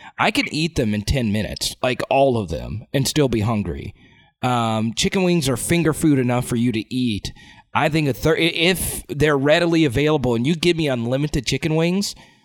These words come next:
I'm gonna get 'em, and I'm going to roll through them. I know that's just me personally, but these are bigger football players, and I've seen you guys eat before.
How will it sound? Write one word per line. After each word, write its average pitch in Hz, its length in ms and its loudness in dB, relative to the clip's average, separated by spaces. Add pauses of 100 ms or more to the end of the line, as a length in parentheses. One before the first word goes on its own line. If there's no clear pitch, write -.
(260)
I'm 170 160 2
gonna 302 160 2
get 190 240 2
'em, 113 200 -2
and 139 100 -2
I'm 165 160 0
going 202 220 2
to 180 120 0
roll 156 280 2
through 165 400 2
them. 90 320 -2
I 151 80 0
know 180 160 2
that's 208 240 -2
just 196 200 -2
me 175 200 0
personally, 98 840 -2 (360)
but 135 80 0
these 208 200 2
are 131 120 0
bigger 165 880 2
football 151 400 -2
players, 110 580 0
and 135 380 0
I've 151 240 2
seen 196 240 2
you 170 100 4
guys 135 300 2
eat 143 180 -2
before. 98 540 -2